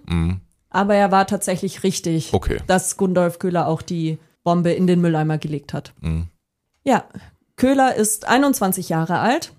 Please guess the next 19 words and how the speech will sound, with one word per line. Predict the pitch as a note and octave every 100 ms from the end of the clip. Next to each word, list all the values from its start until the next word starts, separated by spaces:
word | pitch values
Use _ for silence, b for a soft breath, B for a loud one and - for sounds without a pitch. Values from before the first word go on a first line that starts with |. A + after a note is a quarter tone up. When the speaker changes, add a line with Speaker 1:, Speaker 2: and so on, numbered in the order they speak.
| -
Speaker 2:
Er | F#3
kommt | G3 G3 -
aus | E3 E3
Donaueschingen. | - F3 D#3+ D3 - F3 B3+ C4+ D#4+ G4 -
Das | F#3+ -
liegt | F#3+ -
im | - E3+
Südwesten | E3 E3+ D#3+ F3+ - F3
von | F3+ E3+
Baden-Württemberg | D#3+ E3 D#3+ B3 A#3 G#3+ G#3+ G#3+ b b b b b
und | - G#3 G3+ - -
hat | G#3+ -
rund | G#3+ G3+ - F3+
zwanzigtausend | - A#3 G#3+ G#3+ G3 F#3 F#3 -
Einwohner | - E3+ E3+ G#3+ C4+ F#4 - -
und | G#3+ A#3 -
er | - - G3 G3+
studiert | - G#3+ F#3+ E3+ E3+ -
Geologie. | E3 E3 F#3+ B3 - -